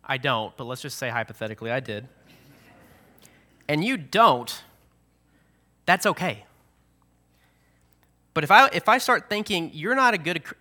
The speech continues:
as good of a Christian as I am because you don't fast as often as I do," I have completely forgotten what it means to have a Christ-like attitude. I'm thinking that I'm better than you, which leads me to be arrogant,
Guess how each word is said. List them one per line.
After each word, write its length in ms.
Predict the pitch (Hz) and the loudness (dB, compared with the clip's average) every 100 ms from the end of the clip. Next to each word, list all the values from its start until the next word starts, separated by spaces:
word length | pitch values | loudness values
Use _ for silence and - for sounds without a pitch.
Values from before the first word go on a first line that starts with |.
| - | -10
as 420 | 143 123 139 135 | -8 -4 -4 -4
good 180 | 135 214 | -2 -2
of 80 | 180 | -2
a 60 | |
Christian 460 | - 202 - 180 147 | -4 -6 -4 -4 -4
as 100 | 135 | 0
I 200 | 160 170 | 2 2
am 200 | 143 135 | 0 -4
because 320 | 135 147 127 | -6 -8 -8
you 120 | 160 | -10
don't 360 | 131 156 202 - | -4 -2 -2 -4
fast 380 | 175 160 160 147 | 0 2 0 -4
as 100 | 127 | -2
often 400 | 139 - 131 113 | -4 -4 -12 -10
as 100 | 110 | -4
I 200 | 196 139 | -4 -4
do," 340 | 104 - 131 _ _ _ _ _ _ _ - | -10 -14 -18 _ _ _ _ _ _ _ -2
I 140 | 160 | 2
have 160 | 220 - | 2 -2
completely 800 | 170 - - 202 208 240 226 226 | -8 -12 -18 -18 -12 -10 -8 -10
forgotten 560 | - 147 143 127 135 | -10 -4 -2 -2 -4
what 140 | 127 131 | -8 -8
it 120 | - | -8
means 680 | 156 170 190 139 127 139 - - _ _ | -10 -8 -6 -6 -8 -10 -14 -20 _ _
to 80 | 135 | -10
have 140 | 143 | -8
a 60 | 165 | -10
Christ-like 580 | - 110 110 - 107 165 | -10 -10 -10 -14 -12 -10
attitude. 500 | 196 170 - - - _ _ _ _ _ _ _ _ - | -10 -12 -16 -20 -20 _ _ _ _ _ _ _ _ -6
I'm 220 | - 233 | 0 0
thinking 340 | 226 220 202 170 | 0 -4 -4 0
that 100 | 151 | 2
I'm 220 | 208 190 | 4 2
better 300 | 139 196 233 | 0 0 0
than 200 | 143 131 | -2 -4
you, 340 | 123 123 151 - | -6 -8 -10 -12
which 240 | 139 - | -12 -10
leads 260 | 131 147 147 | -10 -10 -10
me 100 | 165 | -10
to 100 | 170 | -8
be 240 | 120 120 - | -10 -10 -12
arrogant, 580 | 107 107 120 202 - | -10 -10 -10 -14 -16